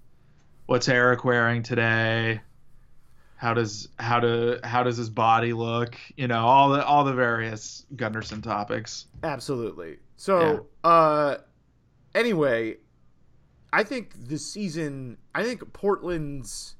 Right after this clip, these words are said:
Speaker 2: ceiling is
Speaker 1: Nurk.
Speaker 2: obviously i-, is Nurk. Yeah, 'cause I
Speaker 1: Yeah.
Speaker 2: think Dame and C J, you know,
Speaker 1: That makes a lot of sense.
Speaker 2: they, they are, you know, they're, they are who they are. They're could probably get a little bit better on the margins, but I think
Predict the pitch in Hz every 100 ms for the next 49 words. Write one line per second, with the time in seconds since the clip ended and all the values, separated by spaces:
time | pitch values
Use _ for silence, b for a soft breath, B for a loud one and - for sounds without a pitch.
0 | b b b - - - 190 165 151 127
1 | 147 107 - 160 147 143 123 104 - -
2 | - - _ _ _ _ _ _ _ _
3 | _ _ _ _ _ _ _ _ _ -
4 | _ _ _ _ _ _ _ _ - -
5 | 139 123 196 220 208 147 175 165 160 139
6 | 135 90 - - 156 107 - 175 196 -
7 | 262 - 139 208 208 185 - 180 165 175
8 | 160 156 _ 139 165 139 131 117 117 101
9 | 110 110 113 160 170 - 127 165 180 170
10 | 165 165 160 156 _ _ _ _ _ 143
11 | 123 147 131 120 117 - _ 117 123 156
12 | - 147 151 165 151 170 151 143 151 151
13 | 143 131 123 117 151 156 147 135 127 156
14 | 170 156 127 143 135 131 123 127 131 127
15 | 123 110 131 - 139 180 -